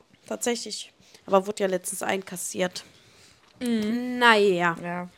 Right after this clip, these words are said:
Speaker 2: weiß man nicht, was man davon halten soll.
Speaker 1: Von meinem Arsch?
Speaker 2: Nee, von dem Einkassieren.
Speaker 1: Nee, wurde mir ja wieder au-, jetzt freigegeben.
Speaker 2: Ah, wurde wieder
Speaker 1: Jetzt darf ich
Speaker 2: freigegeben.
Speaker 1: wieder Arsch.
Speaker 2: Mhm.
Speaker 1: Aber gut, wann willst du den auch anziehen? Also so oft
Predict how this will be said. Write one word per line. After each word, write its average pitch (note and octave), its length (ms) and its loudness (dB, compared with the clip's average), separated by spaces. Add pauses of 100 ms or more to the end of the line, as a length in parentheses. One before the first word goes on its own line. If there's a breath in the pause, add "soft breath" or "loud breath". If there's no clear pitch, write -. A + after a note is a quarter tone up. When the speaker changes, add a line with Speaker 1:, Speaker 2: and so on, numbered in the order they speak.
Speaker 2:
weiß E3+ 240 -8
man D#3+ 120 -12
nicht, D3+ 260 -14
was D3+ 160 -14
man E3 100 -10
davon D3 320 -16
halten C#3+ 380 -10
soll. D3 380 -4
Speaker 1:
Von A3 180 -2
meinem G#3 200 2
Arsch? D4+ 640 6 (120)
Speaker 2:
Nee, C#4 560 2 (100)
von C4+ 180 0
dem B3+ 120 -2
Einkassieren. A3+ 880 0
Speaker 1:
Nee, D4 340 6
wurde C4+ 220 0
mir C4+ 120 2
ja A#3+ 60 2
wieder A3+ 260 4
au-, - 200 -2
jetzt A#3+ 240 -2
freigegeben. A3 420 2
Speaker 2:
Ah, G#3 140 4
wurde F3 180 -2
wieder A3 120 -6
Speaker 1:
Jetzt - 140 -10
darf A3+ 100 0
ich G3+ 80 -4
Speaker 2:
freigegeben. A#3 320 2
Speaker 1:
wieder G#3+ 200 2
Arsch. G3 340 0
Speaker 2:
Mhm. F3+ 240 -6 (200 soft breath)
Speaker 1:
Aber A3 220 4
gut, A#3+ 360 0
wann A#3 140 0
willst A#3+ 180 -2
du D4+ 60 2
den B3 80 0
auch - 120 -2
anziehen? B3 460 -4
Also G#3 200 -2
so G#3+ 200 0
oft - 440 -4